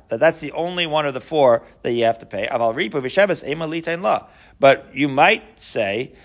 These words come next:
that regarding to, right, all the medical expenses and the unemployment, maybe you have to pay a victim for those things even with an animal, kamash malan. No, that, that's where you have to understand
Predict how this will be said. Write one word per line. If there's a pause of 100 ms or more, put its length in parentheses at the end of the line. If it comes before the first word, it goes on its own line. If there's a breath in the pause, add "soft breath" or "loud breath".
(160 soft breath)
that
regarding
to, (140)
right,
all
the
medical
expenses
and
the
unemployment, (220 soft breath)
maybe
you
have
to
pay
a
victim
for
those
things
even
with
an
animal,
kamash
malan.
No,
that,
that's
where
you
have
to
understand